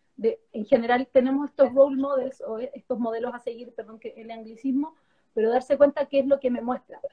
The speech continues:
Y por otro lado, una cosa muy importante, tener en claro,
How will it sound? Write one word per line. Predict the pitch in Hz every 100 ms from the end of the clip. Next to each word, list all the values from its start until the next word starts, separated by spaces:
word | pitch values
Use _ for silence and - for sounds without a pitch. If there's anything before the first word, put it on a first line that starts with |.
| _ _ -
Y | 214
por | 240
otro | 285 330
lado, | 349 339 311 339 -
una | 277 277
cosa | 294 294
muy | 277 285
importante, | 294 294 277 320 311 311 330 _ _ _
tener | 233 262
en | 285
claro, | 285 330 277 277